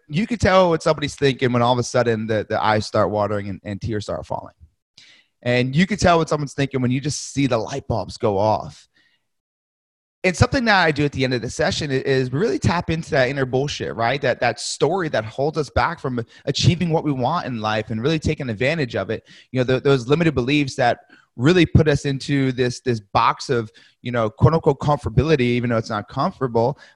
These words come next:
um, to, to live a life that is maybe average or, or just not going after what we want because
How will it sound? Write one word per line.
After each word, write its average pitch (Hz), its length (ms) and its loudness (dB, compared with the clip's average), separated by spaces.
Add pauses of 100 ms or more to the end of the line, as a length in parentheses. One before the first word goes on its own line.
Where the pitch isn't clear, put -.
um, 120 460 0
to, 143 380 0
to 151 140 -4
live 147 200 0
a 160 40 -10
life 147 320 -2
that 143 280 -2
is 139 260 -6
maybe 131 320 -2
average 131 500 0
or, 127 60 -4
or 117 180 -4
just 131 320 -8 (140)
not 160 240 -2
going 175 260 -2
after 160 300 -6
what 151 180 -6
we 135 120 -2
want 139 360 -2
because 135 600 -4